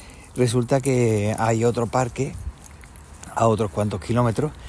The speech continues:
y en esa zona también hay un grupo de WhatsApp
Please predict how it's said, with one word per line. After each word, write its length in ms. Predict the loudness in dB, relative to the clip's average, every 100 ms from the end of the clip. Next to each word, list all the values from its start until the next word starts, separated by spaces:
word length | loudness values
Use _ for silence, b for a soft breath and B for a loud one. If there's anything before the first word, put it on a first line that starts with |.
| B B B -8
y 560 | -2 -2 0 0 0 0
en 160 | 0
esa 280 | 0 0 -2
zona 260 | 0 0 0
también 680 | 0 -2 0 0 2 2
hay 460 | 2 2 2 0 0
un 280 | 0 0 0
grupo 280 | -2 -2 -2
de 100 | -2
WhatsApp 380 | -2 -4 -4